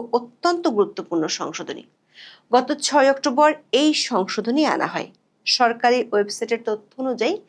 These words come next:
এটি তিপ্পান্ন নম্বর অধ্যাদেশ, যাকে বলা হচ্ছে ইন্টারন্যাশনাল ক্রাইমস ট্রাইব্যুনালস থার্ড অ্যামেন্ডমেন্ট অর্ডিন্যান্স টু থাউজেন্ড টোয়েন্টি ফাইভ। এই সংশোধনীটির মূল উদ্দেশ্য ছিল মানবতা বিরোধী অপরাধে অভিযুক্ত বা দণ্ডিত ব্যক্তিকে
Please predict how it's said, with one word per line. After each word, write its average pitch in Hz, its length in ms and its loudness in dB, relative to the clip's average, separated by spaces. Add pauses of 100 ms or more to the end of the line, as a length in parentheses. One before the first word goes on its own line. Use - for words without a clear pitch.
(380)
এটি 240 160 -2 (200)
তিপ্পান্ন 247 500 0 (120)
নম্বর 220 220 0 (100)
অধ্যাদেশ, 214 420 -4 (300)
যাকে 196 220 -2 (120)
বলা 190 240 2
হচ্ছে 220 300 -6 (500)
ইন্টারন্যাশনাল 240 540 0
ক্রাইমস 202 280 -2 (100)
ট্রাইব্যুনালস 190 440 0 (180)
থার্ড 190 240 0 (100)
অ্যামেন্ডমেন্ট 202 520 -2 (160)
অর্ডিন্যান্স 202 400 -2 (420)
টু 220 100 -8
থাউজেন্ড 220 380 -4
টোয়েন্টি 113 280 -8
ফাইভ। - 240 -12 (540)
এই 302 160 4 (180)
সংশোধনীটির 247 720 -2
মূল 190 140 -2 (100)
উদ্দেশ্য 214 380 -6 (180)
ছিল 226 160 -4 (580)
মানবতা 220 460 2
বিরোধী 233 320 0 (220)
অপরাধে 196 440 -2 (200)
অভিযুক্ত 180 520 -6 (180)
বা 202 140 4 (380)
দণ্ডিত 233 360 0 (140)
ব্যক্তিকে 240 400 -2